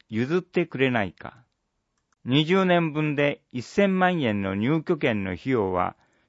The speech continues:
当社が全額負担する。老人ホームから電話があったら入居すると伝えて、入居権に関する書類が届いたら当社に送ってほしい。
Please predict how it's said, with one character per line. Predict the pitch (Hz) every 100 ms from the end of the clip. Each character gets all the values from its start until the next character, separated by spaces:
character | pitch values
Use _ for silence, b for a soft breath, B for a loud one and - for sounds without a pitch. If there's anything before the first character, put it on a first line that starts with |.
| _
当 | 196 196
社 | 160 107
が | 92
全 | 87 110 151
額 | 151 135 127
負 | -
担 | 123 107 95
す | -
る。 | 87 76 _ _ _ _ _ _ _ _ _ _ _ _ _ -
老 | 120 175
人 | 165 180 160
ホ | 170
ー | 151
ム | 117
か | 113
ら | 101
電 | 92 110 160
話 | 151
が | 139
あ | 135
っ | -
た | 104
ら | 90 87 - _ _
入 | 117 160 180
居 | 190
す | 165 180
る | 175 160
と | 107
伝 | 95 - 123 113
え |
て、 | 98 107 - _ _ _ _ _ _ 127
入 | 151 180
居 | 196
権 | 175 175 170
に | 160 147
関 | 151 147
す | -
る | 127 113
書 | 160
類 | 156 135
が | 101 92
届 | - 101 143
い | 123
た | 98
ら | 92 92 - _ _ _
当 | 185 185
社 | 139 110
に | 95
送 | 90 87 147
っ |
て | - 143
ほ | 117 110
し | -
い。 | 104 76